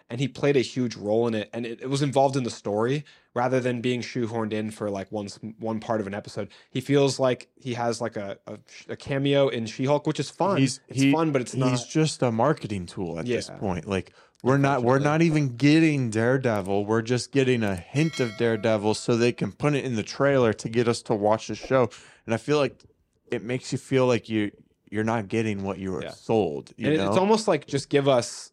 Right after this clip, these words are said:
Speaker 1: just give us Maya Lopez. Like, just
Speaker 2: Yeah.
Speaker 1: focus, like, don't even bother. If you're not gonna, if you're not gonna go with both feet in on Daredevil and Maya Lopez, then just go Maya Lopez.
Speaker 2: Yeah.
Speaker 1: Don't, like, don't bait and switch.
Speaker 2: Right. Yeah, it was,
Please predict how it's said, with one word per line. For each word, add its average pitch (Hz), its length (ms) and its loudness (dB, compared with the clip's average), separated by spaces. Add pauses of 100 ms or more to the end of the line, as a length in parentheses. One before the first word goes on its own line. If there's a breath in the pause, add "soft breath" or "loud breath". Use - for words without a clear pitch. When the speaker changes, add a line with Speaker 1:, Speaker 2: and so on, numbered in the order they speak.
(140)
Speaker 1:
just 131 220 -10
give 123 160 -2
us 117 120 -6
Maya 110 220 -4
Lopez. 117 460 -4
Like, 117 180 -4 (300 soft breath)
just 107 120 0
Speaker 2:
Yeah. 123 140 2
Speaker 1:
focus, 160 300 2
like, 143 180 0
don't 156 180 4
even 139 240 2
bother. 123 380 2
If 113 100 -4
you're 139 80 0
not 156 160 0
gonna, 127 360 0
if 127 120 -12
you're 143 80 -4
not 139 200 -2
gonna 135 160 -4
go 120 340 2
with 120 220 0
both 110 240 0
feet 123 320 -2
in 117 140 -2
on 107 260 -2 (200)
Daredevil 120 640 2
and 117 200 -2
Maya 139 180 2
Lopez, 160 420 2
then 117 140 -2
just 117 240 -4
go 110 140 -4
Maya 95 200 -10
Lopez. - 440 -14
Speaker 2:
Yeah. 110 280 0 (320)
Speaker 1:
Don't, 147 200 4
like, 139 320 2
don't 139 220 0
bait 139 160 -2
and 110 100 -10
switch. - 500 -6 (280)
Speaker 2:
Right. 117 200 0 (540)
Yeah, 110 240 2
it 110 120 2
was, 110 340 -4